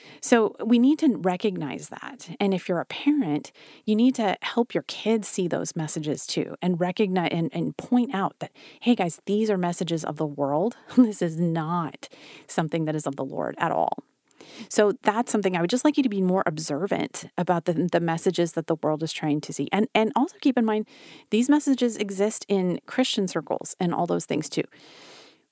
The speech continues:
Those, we'll, we'll talk a little bit about that more in the next episode.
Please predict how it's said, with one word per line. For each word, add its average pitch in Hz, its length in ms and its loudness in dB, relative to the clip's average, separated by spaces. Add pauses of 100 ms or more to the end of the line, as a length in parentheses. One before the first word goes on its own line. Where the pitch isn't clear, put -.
(220)
Those, 208 540 4
we'll, 202 300 2
we'll 202 200 2
talk - 240 -4
a 220 40 2
little 202 200 2
bit 190 160 4
about 175 280 -2
that 180 140 -2
more 180 320 2
in 185 100 0
the 180 60 0
next 170 280 -6
episode. 214 540 -2